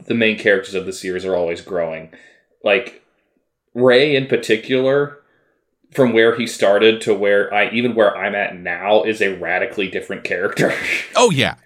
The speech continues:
Speaker 2: And watching Emma grow from just being one of the more carefree, like, even,
Speaker 1: Like,
Speaker 2: even,
Speaker 1: kind of,
Speaker 2: e-, even though she
Speaker 1: kind
Speaker 2: was,
Speaker 1: of,
Speaker 2: like,
Speaker 1: like,
Speaker 2: very intelligent, she was still re-, she was still pretty absent-minded.
Speaker 1: She was naive. Yeah, she was, like, he-, hopelessly naive.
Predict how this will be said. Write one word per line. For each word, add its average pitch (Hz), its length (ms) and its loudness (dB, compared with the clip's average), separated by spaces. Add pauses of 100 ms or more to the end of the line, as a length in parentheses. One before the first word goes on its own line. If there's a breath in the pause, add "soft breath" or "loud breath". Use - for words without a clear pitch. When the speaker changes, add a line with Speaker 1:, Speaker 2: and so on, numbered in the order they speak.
Speaker 2:
And 123 420 0
watching 185 320 2
Emma 131 320 2
grow 104 380 0
from 98 260 0
just 98 180 -4
being 98 400 0 (520 soft breath)
one 135 180 2
of 143 60 0
the 147 80 4
more 135 180 2
carefree, 120 840 2
like, 98 260 0 (580)
even, 240 220 0
Speaker 1:
Like, 254 140 6
Speaker 2:
even, 294 80 0
Speaker 1:
kind 139 160 2
of, 117 180 -2 (100)
Speaker 2:
e-, - 200 -10
even 240 160 -2
though 294 80 4
she 240 120 0
Speaker 1:
kind 185 100 4
Speaker 2:
was, 180 60 2
Speaker 1:
of, 175 40 4
Speaker 2:
like, 139 100 0
Speaker 1:
like, 120 100 6
Speaker 2:
very 131 380 -2 (140)
intelligent, 123 720 -2 (260 loud breath)
she - 140 0
was 131 140 2
still 127 280 0
re-, 110 140 0 (100)
she - 80 -2
was 120 80 2
still 135 100 0
pretty 117 200 -2
absent-minded. 104 500 0
Speaker 1:
She 151 100 2
was 135 140 -2
naive. 104 600 0
Yeah, 107 180 0
she - 160 -2
was, 107 140 0
like, 110 160 2
he-, - 140 -4
hopelessly 117 580 -2
naive. 92 880 -4